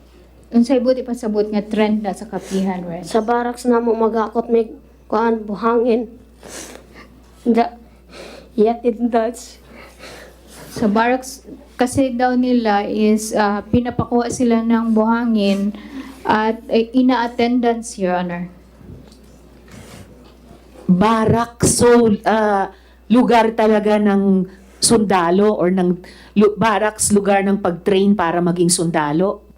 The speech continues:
Speaker 2: Opo.
Speaker 3: At pinapakuha kayo ng buhangin?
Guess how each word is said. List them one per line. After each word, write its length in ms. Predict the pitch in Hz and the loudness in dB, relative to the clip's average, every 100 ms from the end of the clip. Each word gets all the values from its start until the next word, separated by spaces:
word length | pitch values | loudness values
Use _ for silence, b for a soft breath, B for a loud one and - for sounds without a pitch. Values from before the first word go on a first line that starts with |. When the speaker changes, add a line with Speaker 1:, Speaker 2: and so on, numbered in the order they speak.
| b b b | b b b
Speaker 2:
Opo. 580 | 220 214 214 214 - - - - - - - - - - - - | -2 -2 0 -2 -2 -8 -20 -20 -20 -20 -20 -20 -20 -20 -20 -4
Speaker 3:
At 240 | 254 - - _ _ | -4 -4 -20 _ _
pinapakuha 840 | - 254 269 285 277 269 240 254 233 | 0 2 2 0 -2 2 2 2 2
kayo 200 | 220 214 | 2 4
ng 180 | 208 | 2
buhangin? 920 | 185 185 190 180 175 226 370 214 180 | 2 0 0 -2 2 2 4 2 0